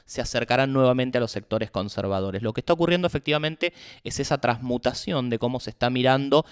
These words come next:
la realidad política, que es lo que decía Ernesto. Y la segunda cuestión que habría que agregar es que efectivamente esta mirada también está en sectores de la izquierda. Hay sectores del socialismo que son abiertamente críticos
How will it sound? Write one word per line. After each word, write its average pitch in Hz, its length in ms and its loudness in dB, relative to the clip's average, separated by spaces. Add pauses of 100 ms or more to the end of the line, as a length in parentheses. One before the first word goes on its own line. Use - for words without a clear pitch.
(160)
la 107 160 -4
realidad 113 560 0
política, 123 680 0
que 107 80 -2
es 107 80 -2
lo 107 100 4
que 98 140 0
decía 104 300 -4
Ernesto. - 480 -8 (120)
Y 107 60 -8
la 123 240 0
segunda 170 340 -4
cuestión 160 300 -2
que 156 60 2
habría 160 180 2
que 170 60 0
agregar 180 360 2 (320)
es - 100 -20
que - 120 -8
efectivamente 190 800 -2
esta - 240 -4
mirada 196 380 2 (300)
también 202 480 2
está 117 200 0
en 123 80 -4
sectores 117 440 2
de 110 80 0
la 107 60 -2
izquierda. 101 460 -4
Hay 139 80 -2
sectores 135 640 2 (280)
del 117 160 -2
socialismo 135 540 0
que 117 80 0
son 123 260 -4
abiertamente 110 840 0
críticos 107 640 -2